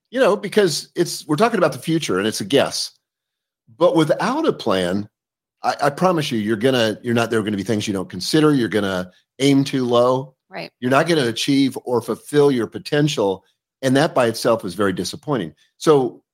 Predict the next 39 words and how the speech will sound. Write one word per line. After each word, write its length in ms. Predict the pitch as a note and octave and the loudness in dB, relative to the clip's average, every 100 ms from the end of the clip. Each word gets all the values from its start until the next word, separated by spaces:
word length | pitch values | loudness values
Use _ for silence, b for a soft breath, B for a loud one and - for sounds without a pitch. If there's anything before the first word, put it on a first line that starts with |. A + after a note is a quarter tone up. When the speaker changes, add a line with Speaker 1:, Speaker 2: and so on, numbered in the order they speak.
| _ _ _ _ | _ _ _ _
Speaker 1:
what 200 | B2 B2+ | 0 2
I 140 | G3+ | 2
would 140 | B3+ | 2
ask 240 | C#3 G#2+ - | 2 2 -4
the 60 | |
people 260 | - A#2 A2+ | -8 -6 -4
that 80 | G2+ | -2
are 60 | |
watching 440 | F2+ A2+ C3+ - G#2 | 0 2 2 -2 -4
this 160 | G2+ - | -4 -8
to 100 | E2 | -4
do 440 | G#2 C3+ F2 F2+ _ _ _ - | 2 2 2 -4 _ _ _ -4
is 180 | B2 B2 | -4 -2
to 120 | A2 | -4
suspend 540 | - D#3+ - D3 D#3 | -4 -6 2 2 4
disbelief. 640 | D#3 D3+ F3 D3+ F#2 A#2+ - _ _ _ | 0 -4 -2 -2 -2 -6 -18 _ _ _
Speaker 2:
Hmm. 160 | G3 F3+ - _ | -20 -20 -20 _
Speaker 1:
Like, 100 | G#2+ | -10
if 80 | G2+ | -2
you're 100 | B2 | 2
one 100 | C#3+ | 4
of 60 | C#3+ | 4
those 120 | A#2+ | 0
people 360 | - B2 B2+ G#2+ | -2 0 0 0
that 260 | G2+ F#2 - | -2 -4 -14
you've 140 | G#2+ | -8
tried 280 | - C3 C3 | 0 0 2
planning, 260 | C3+ C3 | 0 0
you 100 | A#2 | 0
don't 160 | G#2 A2 | -2 -2
feel 100 | A#2 | -2
great 240 | F2+ G#2+ A2+ | 0 0 2
about 240 | A2+ B2 | 2 2
it, 200 | D3 D3 _ _ _ _ - | 0 -4 _ _ _ _ -2
I 60 | |
would 140 | C3 B2 | 0 2
say 200 | C3+ A#2 | 2 0
suspend 640 | - A2 - - A#2+ D#3 | 0 -8 -8 0 2 4
disbelief 720 | D#3+ E3+ - F#3+ F#2+ A2 - | 0 -2 -2 -2 -2 -4 -8